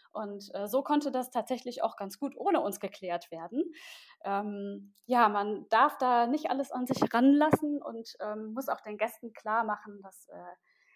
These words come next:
ja, dass man einfach gerade nicht der Problemlöser ist am Ta-, am Tag seiner Hochzeit. Ähm, ja, <laughs> das war zum einen und dann war auch irgendwie,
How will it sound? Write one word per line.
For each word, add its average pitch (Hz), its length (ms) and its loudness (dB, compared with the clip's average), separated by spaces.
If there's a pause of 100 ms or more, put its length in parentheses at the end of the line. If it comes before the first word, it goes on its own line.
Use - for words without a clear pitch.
(680)
ja, 196 200 0 (260)
dass 214 180 -8
man 196 240 -2
einfach 214 400 -4
gerade 202 260 -4
nicht 208 200 -8
der 196 60 -6
Problemlöser 202 800 0
ist 208 200 -6
am 185 200 -16
Ta-, - 200 -20
am 196 160 -16
Tag 196 280 -4
seiner 180 300 -6
Hochzeit. 214 580 -4 (540)
Ähm, 185 580 -8 (500)
ja, 190 380 2
<laughs> - 1120 0
das 247 220 6
war 269 140 8
zum 262 200 -2
einen 262 380 6
und 233 160 -4
dann 226 240 2
war 220 340 4
auch 226 140 -2
irgendwie, 220 460 -8